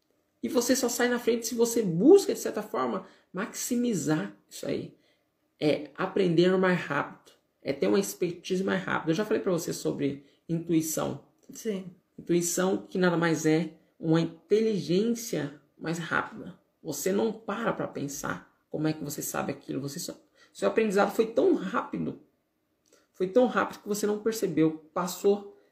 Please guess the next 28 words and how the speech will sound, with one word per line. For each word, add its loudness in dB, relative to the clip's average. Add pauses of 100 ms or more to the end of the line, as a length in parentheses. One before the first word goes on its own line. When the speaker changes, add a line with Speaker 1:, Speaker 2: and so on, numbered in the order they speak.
(100)
Speaker 1:
pela 0
linha 4
de 2
aprendizagem 0 (640)
e 4 (160)
só -4
que -6
foi 2
muito 0
rápido. -8 (1500)
Enquanto 2
outras 0
pessoas -2
precisam -2
ali, 2
ó, 0
sempre -6
tá -8
passando -4
ali, 0
sempre, -6 (560)
é, -2
ponto -2
por 0
ponto 0
pra 0
poder 0
entender. 0